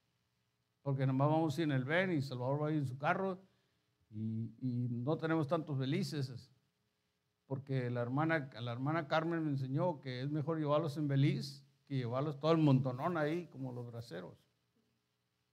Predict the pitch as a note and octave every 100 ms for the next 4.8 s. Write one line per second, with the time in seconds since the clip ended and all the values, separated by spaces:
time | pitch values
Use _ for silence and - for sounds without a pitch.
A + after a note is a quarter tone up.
0 | _ _ _ _ B2+ A#2+ B2 B2 A2 G#2+
1 | - - - _ _ _ - - - C3
2 | A#2 D#3 F3 C#3+ B2+ F3 G3+ C3+ A#2 -
3 | - _ _ _ _ _ _ F3 G3+ F#3+
4 | F3 G#3+ G3+ C3+ D#3+ C#3+ C3